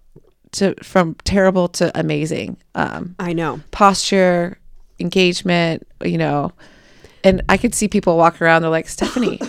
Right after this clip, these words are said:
Speaker 1: <coughs> you know, I'm engaging my glutes." I'm, and I'm like, "I, I can tell."
Speaker 2: I,
Speaker 1: <laughs> I
Speaker 2: that's
Speaker 1: can
Speaker 2: what I
Speaker 1: tell.
Speaker 2: need help on that. That's why I'm, I love, like, Pilates so much
Speaker 1: Mm-hmm.
Speaker 2: because
Speaker 1: So isolated.
Speaker 2: I ju-, like, I'm forced to think about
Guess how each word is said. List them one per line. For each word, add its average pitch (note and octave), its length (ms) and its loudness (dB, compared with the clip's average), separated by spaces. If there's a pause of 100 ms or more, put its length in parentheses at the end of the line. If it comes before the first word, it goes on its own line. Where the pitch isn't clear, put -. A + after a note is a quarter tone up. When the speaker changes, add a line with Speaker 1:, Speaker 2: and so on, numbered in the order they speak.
(160)
Speaker 1:
<coughs> - 260 -20
you F#3+ 100 -2
know, F#3 100 -2
I'm F3+ 160 2
engaging G#3 400 2
my F3+ 140 2
glutes." - 440 6
I'm, E3 240 0
and F3+ 160 4
I'm F3 120 2
like, E3 160 0
"I, F3+ 240 -4
I F#3 100 -2
can F3+ 180 -8
tell." - 180 -4
Speaker 2:
I, G#3+ 380 8 (200)
Speaker 1:
<laughs> - 40 0
I C4+ 120 6
Speaker 2:
that's G3+ 280 8
Speaker 1:
can - 60 4
Speaker 2:
what - 80 4
I F3+ 140 8
Speaker 1:
tell. - 180 10
Speaker 2:
need D3+ 80 4
help D#3 240 2
on C#3+ 100 2
that. C3+ 180 -4
That's G#3+ 220 6
why C4+ 160 4
I'm, F3 140 2 (100)
I E3+ 140 6
love, D#3+ 720 2
like, - 300 -4 (360)
Pilates D3+ 580 2
so F#3 240 2
much F#3+ 460 -2 (100)
Speaker 1:
Mm-hmm. F3 160 -4 (220)
Speaker 2:
because G3 280 2
Speaker 1:
So G3 120 6
isolated. - 720 -2
Speaker 2:
I G#3 120 8
ju-, G#3+ 200 4 (100)
like, G#3 180 4
I'm F#3 280 4
forced - 680 2
to G3 100 -4
think - 320 -6
about G3 460 4